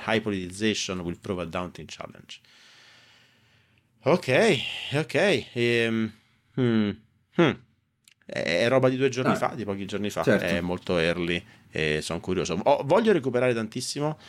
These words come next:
Speaker 1: le, le cose che ha detto e fatto Hinton nelle ultime settimane, perché un mio amico, ehm,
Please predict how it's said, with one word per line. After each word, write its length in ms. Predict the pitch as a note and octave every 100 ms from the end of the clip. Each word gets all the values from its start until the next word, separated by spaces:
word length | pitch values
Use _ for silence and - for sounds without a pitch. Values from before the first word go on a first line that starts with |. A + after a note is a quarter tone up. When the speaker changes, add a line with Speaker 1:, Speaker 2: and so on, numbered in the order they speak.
| - - -
Speaker 1:
le, 560 | G2 F#2+ F#2+ F#2 E2 -
le 140 | G2+
cose 240 | G#2 B2 A#2+
che 80 | G#2
ha 40 |
detto 300 | F#2+ A#2+ A#2
e 40 |
fatto 920 | G#2 G#2+ G2+ - G2 F#2+ F#2 F2+ F2+ F2
Hinton 560 | G2 F#2+ F#2+ G#2+ A#2+ B2+
nelle 220 | G#2 F2+
ultime 520 | F#2 - F2+ F2 F2
settimane, 560 | E2 E2+ F2 D#2+ D2 A#2
perché 320 | B2 - F#2+
un 240 | G2 G#2+ G2+
mio 420 | G2+ G2 G2 G2
amico, 440 | G2+ F#2+ F#2 G3 - - - - -
ehm, 640 | F2+ E2+ E2+ F2 E2+ E2